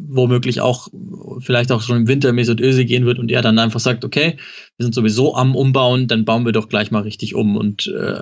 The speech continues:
altersstrukturell ist Özil ja dann auch rausfallen. Äh, ich muss ehrlich sagen, am Anfang, die, die erste, in Anführungszeichen, Rückenverletzung, ich habe das Spiel damals übertragen und habe noch etwas suffisant gesagt, „Ja, Mesut Özil hat sicher eine Rückenverletzung.“ Das war einfach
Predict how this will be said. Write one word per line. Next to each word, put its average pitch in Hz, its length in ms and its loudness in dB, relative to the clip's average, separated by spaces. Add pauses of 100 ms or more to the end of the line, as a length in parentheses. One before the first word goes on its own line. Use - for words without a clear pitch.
altersstrukturell 113 800 2
ist 107 140 2
Özil 113 300 4
ja 110 100 4
dann 107 140 2
auch 117 260 2
rausfallen. 110 540 2 (520)
Äh, 139 200 0
ich 156 160 -2
muss - 160 2
ehrlich 156 280 0
sagen, 160 420 0 (200)
am 135 180 0
Anfang, 160 680 -2 (120)
die, 135 300 -2
die 131 120 -2
erste, 143 480 0 (260)
in 131 100 -2
Anführungszeichen, 131 520 0
Rückenverletzung, 147 640 0
ich 131 80 2
habe 127 80 0
das 131 140 2
Spiel 135 200 2
damals 127 280 4
übertragen 127 500 2
und 127 140 0
habe 120 120 -4
noch 117 140 -4
etwas 113 520 -6
suffisant 127 580 -2
gesagt, 123 380 -2 (580)
„Ja, 123 280 -2
Mesut 117 300 -2
Özil 117 240 0
hat 110 100 0
sicher 131 180 2
eine 117 140 2
Rückenverletzung.“ 151 760 0
Das 110 160 -4
war 110 180 2
einfach 117 340 -2